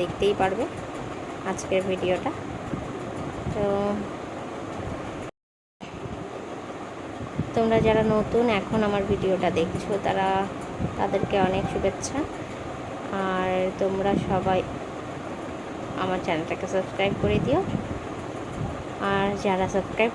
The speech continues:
করে দিয়েছো, তাদেরকেও অনেক ভালোবাসা, শুভেচ্ছা জানাই উল্টো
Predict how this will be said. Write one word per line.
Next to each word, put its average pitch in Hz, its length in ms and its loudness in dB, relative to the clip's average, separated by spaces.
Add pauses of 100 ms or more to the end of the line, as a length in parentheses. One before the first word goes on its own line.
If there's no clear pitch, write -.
করে 240 220 6
দিয়েছো, 247 280 4 (160)
তাদেরকেও 180 520 4 (220)
অনেক 226 300 2 (140)
ভালোবাসা, 214 460 4 (140)
শুভেচ্ছা 214 540 2 (180)
জানাই 214 340 2 (640)
উল্টো 208 240 2